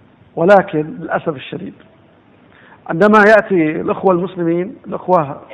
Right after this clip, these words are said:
من المسلمين يأتون، يقول لهم بعد الصلاة: "سكر الباب، تكييف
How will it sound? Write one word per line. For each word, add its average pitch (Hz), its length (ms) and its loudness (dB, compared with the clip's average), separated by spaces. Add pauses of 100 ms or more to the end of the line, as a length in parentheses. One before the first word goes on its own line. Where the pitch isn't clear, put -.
(320)
من 185 80 2
المسلمين 185 600 2
يأتون، 190 520 0 (3250)
يقول 240 340 4
لهم 214 440 4 (280)
بعد 214 180 6
الصلاة: 208 540 4 (1000)
"سكر 208 240 0
الباب، 180 400 2 (1400)
تكييف 202 420 0